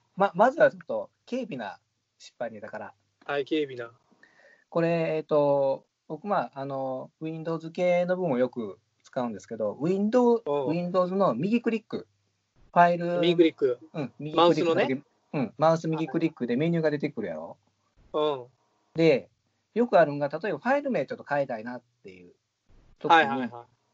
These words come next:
Speaker 1: 右クリックメニューの名前の変更っていうのがあるんやけど、ファイル名変える。
Speaker 2: あるね。はいはいはい。
Speaker 1: でね、ちょうどその上にね、削除っていうのがあるんよ。
Speaker 2: あるね。
Speaker 1: うん。
Speaker 2: あるある。
Speaker 1: でね、俺結構、あの、なんていうかな。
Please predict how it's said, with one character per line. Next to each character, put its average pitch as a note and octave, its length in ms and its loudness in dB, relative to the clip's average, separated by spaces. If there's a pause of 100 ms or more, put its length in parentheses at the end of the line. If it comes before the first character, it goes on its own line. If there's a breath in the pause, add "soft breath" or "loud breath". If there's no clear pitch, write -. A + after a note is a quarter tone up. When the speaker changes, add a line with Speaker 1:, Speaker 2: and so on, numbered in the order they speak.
(160)
Speaker 1:
右 G#3+ 240 -2
ク A#3 100 -2
リ A3 80 -4
ッ - 100 -16
ク - 80 -8
メ G#3 140 2
ニ F#3+ 60 0
ュ - 40 0
ー - 20 2
の B2 60 0
名 F#3+ 160 8
前 B3+ 160 4
の B3 80 -4
変 G#3+ 220 -4
更 D4 140 -6
っ - 60 -6
て - 100 -12
い - 20 -6
う - 40 -8
の G2+ 60 -12
が G2 80 -12
あ G2+ 60 -12
る G#2+ 80 -16
ん - 20 -14
や G2 100 -16
け - 80 -18
ど、 G#2+ 100 -10
フ - 60 -10
ァ B2 100 -2
イ - 20 -4
ル A#2 80 -8
名 G#2 100 -10
変 G2+ 140 -10
え F#2+ 40 -14
る。 F#2 280 -18
Speaker 2:
あ E3+ 180 0
る D#3+ 100 -2
ね。 E3 100 -4
は D#3 60 -4
い - 20 -12
は - 200 -10
い C#3+ 40 -4
は C3 40 -6
い。 - 20 -12
Speaker 1:
で E3 100 0
ね、 D3+ 200 -2 (460)
ち - 100 6
ょ C#4+ 80 12
う C#4+ 40 4
ど F3 80 -4
そ A3 140 0
の A3 180 2
上 G#3 120 0
に F#3+ 100 -4
ね、 F3 200 -2 (240)
削 F4+ 360 -4
除 G3 100 -4
っ - 60 -12
て - 80 -10
い B2 40 -8
う - 20 -12
の G#2+ 60 -14
が - 60 -16
あ - 40 -14
る F#2+ 140 -20
ん - 20 -20
よ。 E2 100 -20 (440)
Speaker 2:
あ D#3 100 0
る D#3 100 -2
ね。 D#3 260 -4 (340)
Speaker 1:
う C#3+ 60 -6
ん。 - 20 -2
Speaker 2:
あ D3 40 -2
る C#3+ 120 -4
あ B2 60 -8
る。 A#2+ 180 -12 (500)
Speaker 1:
で F3+ 100 -4
ね、 D#3 260 -6 (640)
俺 G3 180 -4
結 C4 180 -8
構、 B2+ 240 2
あ A#2+ 60 -6
の、 A#2 300 -6 (340)
な B2+ 140 -6
ん D3+ 60 -8
て B2+ 80 -12
い A2 40 -8
う G2 40 -16
か E2+ 80 -20
な。 F2+ 160 -20